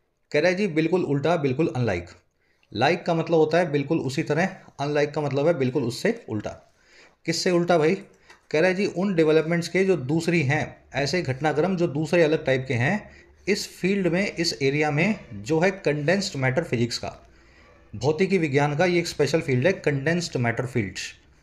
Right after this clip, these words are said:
कह रहे हैं इनकी दूसरी जो डेवलपमेंट्स हैं इस फील्ड में अंदर जो दूसरी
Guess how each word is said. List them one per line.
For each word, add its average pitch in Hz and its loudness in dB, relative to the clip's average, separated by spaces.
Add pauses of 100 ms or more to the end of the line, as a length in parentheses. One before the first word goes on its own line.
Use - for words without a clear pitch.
(240)
कह 170 2
रहे 208 2
हैं 202 0
इनकी 196 -2
दूसरी 190 0
जो 202 4
डेवलपमेंट्स 160 0
हैं 165 0
इस 156 -6
फील्ड 170 0
में 165 0
अंदर 175 0
जो 135 -8
दूसरी 170 0